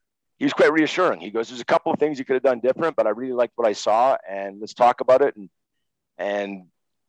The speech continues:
that's how it worked back in the day. You're out there by yourself. I mean, nowadays, I don't wanna say it's easier nowadays because there's still a lot of stress, a lot of pressure.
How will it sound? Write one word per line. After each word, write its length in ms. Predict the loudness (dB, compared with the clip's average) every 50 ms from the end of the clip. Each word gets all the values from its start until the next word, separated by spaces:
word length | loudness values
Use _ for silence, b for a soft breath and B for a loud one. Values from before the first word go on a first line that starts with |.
| _ _ -6 0
that's 220 | 2 2 2 2
how 340 | 2 2 6 6 6 6 6
it 80 | 4 4
worked 220 | 4 4 4 4
back 240 | 4 4 4 2 0
in 60 | -6
the 60 | -6
day. 160 | -4 -2 -2 2
You're 140 | 6 6
out 120 | 6 8 8
there 100 | 6 6
by 120 | 6 6
yourself. 460 | 4 4 0 0 2 4 4 4 2
I 60 | 0 -4
mean, 160 | -4 -4 -2
nowadays, 460 | 0 0 2 2 2 2 2 0 -2 b b b b b
I 120 | 0 2 2
don't 100 | 2 2
wanna 140 | 0 -2
say 120 | -2 -4 -6
it's 120 | -8 -8 -10
easier 380 | -6 -4 -4 0 2 2 2 2
nowadays 520 | 2 2 0 2 2 2 0 0 -2 -2
because 280 | _ -10 -6 -6 -6 -6
there's 120 | -6 -10
still 220 | -2 0 2 4 4
a 20 |
lot 160 | 4 4 2
of 80 | 0 -2
stress, 360 | -6 0 2 2 2 2 0
a 40 | -4
lot 100 | -4 -4
of 80 | -4 0
pressure. 360 | 0 -2 0 -2 -6 -10